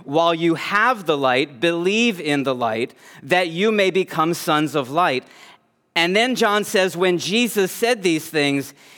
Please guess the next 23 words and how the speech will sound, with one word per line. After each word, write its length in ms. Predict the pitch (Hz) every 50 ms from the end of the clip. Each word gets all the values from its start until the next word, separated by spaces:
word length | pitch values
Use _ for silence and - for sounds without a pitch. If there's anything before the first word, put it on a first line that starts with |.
| - -
he 220 | - - 208 208 208
departed 1000 | 156 170 180 165 - - - 180 208 233 254 247 196 135 123 120 120 127 156 147 - _ _ _ _ _ _ _ _ -
and 240 | 160 165 175 175 175
hid 300 | - - 214 233 254 208
himself 520 | 180 185 160 156 - - 139 131 127 123
from 340 | - - - 127 120 120 107
them." 320 | 117 110 107 104 104 101 - _ _ _ _ _ _ _ _ _ _ _ _ _ _ _ _ _ -
Though 400 | 143 135 175 196 233 254 269 226
he 220 | 190 233 226 214
had 200 | 196 196 185 160
done 260 | 165 196 196 202 202
so 300 | 185 - - 190 175 170
many 340 | 175 180 208 240 254 269 247
signs 680 | - - - 240 226 240 247 240 226 220 214 208 170 175
before 500 | 160 208 202 - 226 233 240 254 247 180
them, 400 | 139 120 117 120 127 131 135 - _ _ _ _ _ _ _ _ _ _ _ _ _ _ _ _ _ _ _ _ _ _
they 160 | - - 147 143
still 480 | - - - - 165 165 175 175 170
did 240 | 131 135 135 135 120
not 340 | 127 135 143 143 147 147 -
believe 440 | 143 139 135 139 143 143 151 143 143
in 120 | 131 110
him. 240 | 113 123 107 120